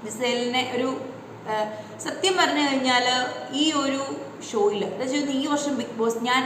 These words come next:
ആദ്യം ഓർത്തു ബിഗ് ബോസ് റിവ്യൂ ചെയ്യണം എന്നൊക്കെ വിചാരിച്ച ഒരാളാണ്. സത്യം പറഞ്ഞാൽ ബിഗ് ബോസ് കാണാനിരുന്ന് കഴിഞ്ഞാൽ ബിഗ് ബോസിൻ്റെ അകത്തൊന്നും ഇല്ലായിരുന്നു ഈ പ്രാവശ്യം. സത്യം പറയാലോ, പറയാൻ പറ്റിയ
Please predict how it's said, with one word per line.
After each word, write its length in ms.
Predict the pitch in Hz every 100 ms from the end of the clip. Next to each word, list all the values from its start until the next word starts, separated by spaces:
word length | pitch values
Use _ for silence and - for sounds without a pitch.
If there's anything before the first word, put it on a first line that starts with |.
| 247
ആദ്യം 220 | 240 269 247
ഓർത്തു 200 | 220 220 202
ബിഗ് 160 | 214 202
ബോസ് 200 | 220 226 214
റിവ്യൂ 220 | 190 214 220
ചെയ്യണം 380 | 208 190 208 226 220
എന്നൊക്കെ 300 | 208 214 - 226
വിചാരിച്ച 360 | 220 202 190 214
ഒരാളാണ്. 300 | 185 175 165 - - - 254
സത്യം 240 | - 370 359
പറഞ്ഞാൽ 220 | 311 302
ബിഗ് 160 | 269 - 262
ബോസ് 220 | 277 - -
കാണാനിരുന്ന് 600 | 233 226 247 277 240 220
കഴിഞ്ഞാൽ 200 | 208 220
ബിഗ് 140 | 190 -
ബോസിൻ്റെ 280 | 247 269 269
അകത്തൊന്നും 480 | 277 254 214 240 349 226
ഇല്ലായിരുന്നു 360 | 185 185 190 185
ഈ 40 | -
പ്രാവശ്യം. 340 | 160 - - -
സത്യം 240 | - - 403
പറയാലോ, 220 | 277 247 240
പറയാൻ 240 | 208 277 285
പറ്റിയ 380 | 262 - - 320